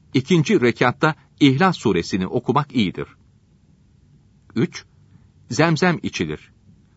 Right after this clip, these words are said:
Üstüne başına dökmek iyi olur. Dört,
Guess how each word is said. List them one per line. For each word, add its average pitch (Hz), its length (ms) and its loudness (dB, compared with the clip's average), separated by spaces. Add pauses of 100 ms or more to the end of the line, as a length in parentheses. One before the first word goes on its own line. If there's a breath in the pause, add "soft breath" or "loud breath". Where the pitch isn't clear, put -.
(200)
Üstüne 120 500 0
başına 113 460 -2
dökmek 131 460 -2
iyi 101 140 0
olur. 69 280 -8 (2000)
Dört, 113 200 2